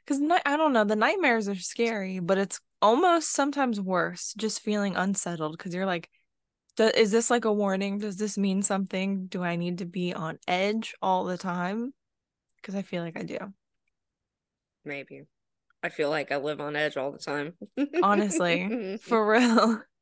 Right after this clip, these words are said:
Speaker 2: Oh, man. Mm, okay.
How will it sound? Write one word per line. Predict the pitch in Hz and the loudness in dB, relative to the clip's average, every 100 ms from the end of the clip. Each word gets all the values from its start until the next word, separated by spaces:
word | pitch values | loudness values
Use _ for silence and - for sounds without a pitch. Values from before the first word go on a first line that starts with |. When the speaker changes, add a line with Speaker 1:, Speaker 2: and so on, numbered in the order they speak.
| _ _ _ - - _ _ _ _ - - 175 | _ _ _ -20 -20 _ _ _ _ -20 -10 -4
Speaker 2:
Oh, | 180 160 | -2 -2
man. | 127 135 123 165 160 _ _ _ _ _ _ _ _ _ _ _ _ - | -6 -12 -12 -14 -14 _ _ _ _ _ _ _ _ _ _ _ _ -20
Mm, | - - - _ _ _ - | -18 -18 -20 _ _ _ -12
okay. | - 147 156 | -10 -10 -10